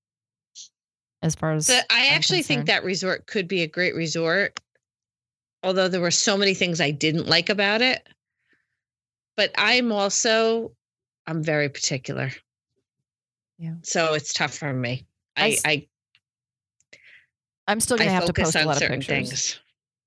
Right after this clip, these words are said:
Speaker 1: Yeah.
Speaker 2: You know?
Speaker 1: Um, well, some things count more than others, 'cause look at this,
Speaker 2: Yeah.
Speaker 1: Steve. You've got your room number and it's got paint on it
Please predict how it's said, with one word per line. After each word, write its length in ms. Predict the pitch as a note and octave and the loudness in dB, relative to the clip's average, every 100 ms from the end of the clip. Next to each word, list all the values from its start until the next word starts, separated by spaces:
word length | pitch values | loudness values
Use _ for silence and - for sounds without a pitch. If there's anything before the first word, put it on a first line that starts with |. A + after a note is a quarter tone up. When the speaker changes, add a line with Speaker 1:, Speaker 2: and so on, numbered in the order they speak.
| - | -14
Speaker 1:
Yeah. 180 | - F3+ - _ _ _ _ _ - | -12 -10 -14 _ _ _ _ _ -6
Speaker 2:
You 120 | D3+ | 0
know? 220 | C3+ C3 | 2 2
Speaker 1:
Um, 240 | D#3 D#3 - _ | -2 -8 -16 _
well, 260 | - D#4+ D#4 | 0 0 0
some 300 | A#3 - D#4 | 0 2 2
things 280 | D#4+ D4+ - | 2 2 0
count 320 | - D4+ B3+ | 0 -2 0
more 160 | G#3 G#3 | 0 0
than 100 | G#3 | 2
others, 440 | A#3+ G3+ - - | 2 0 -2 -6
'cause 200 | - G3+ | -6 -4
look 160 | G#3+ G#3+ | -4 -4
at 60 | G#3+ | -2
this, 140 | F3+ | 0
Speaker 2:
Yeah. 300 | D#3+ C#3+ C#3+ | 2 2 -2
Speaker 1:
Steve. 80 | C3+ _ _ _ _ _ | -8 _ _ _ _ _
You've 180 | G3 F3+ | -6 -2
got 220 | G3+ F#3+ | -2 -2
your 320 | F#3 F3 E3 | 0 -2 -2
room 240 | F3+ G3+ G#3+ | -2 -2 0
number 420 | F#3 F3 E3+ E3+ | 0 0 0 0
and 160 | - E3 | 0 -2
it's 100 | - | -2
got 240 | E3 - | -4 -4
paint 300 | - A3 A3 | -4 -2 -2
on 180 | C#3+ C3 | -2 -2
it 180 | D#3+ | -4